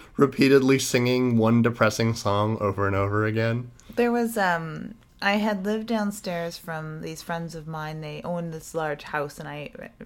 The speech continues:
Speaker 2: uh, rented the granny suite basement apartment type thing. And the kids' room were, was above mine, and they'd fall asleep to D V Ds and stuff.
Speaker 1: Mm-hmm.
Speaker 2: And, you know, when you've done a D V D, it goes back to that horrible screen with this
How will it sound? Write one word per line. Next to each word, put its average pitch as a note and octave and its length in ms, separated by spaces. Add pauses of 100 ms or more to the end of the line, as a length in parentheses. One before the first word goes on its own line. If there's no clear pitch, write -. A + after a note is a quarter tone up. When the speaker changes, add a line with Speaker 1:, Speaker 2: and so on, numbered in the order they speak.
(140)
Speaker 2:
uh, C#3 160
rented D3+ 340
the D#3 80
granny C#3 340
suite - 320
basement C#3 380
apartment C3 400
type - 240
thing. - 300 (440)
And D#3 520 (340)
the F3 80
kids' F3 400
room E3+ 240
were, D3+ 320
was E3 180
above D3 340
mine, C#3+ 440 (300)
and D3+ 300
they'd D3 180
fall D#3 220
asleep - 440 (140)
to C#3 520 (840)
D D#3 140
V C#3+ 100
Ds B2+ 280
and - 120
stuff. - 440 (120)
Speaker 1:
Mm-hmm. A#2+ 160 (200)
Speaker 2:
And, D3 600
you F#3+ 80
know, F3+ 80
when D3+ 120
you've C#3+ 220
done D3 160
a C#3+ 60
D C#3 140
V C#3 100
D, C#3+ 160
it B2+ 80
goes C3 160
back C3 240
to - 80
that - 180 (720)
horrible D#3 380
screen D#3+ 340
with C#3+ 140
this A#2 340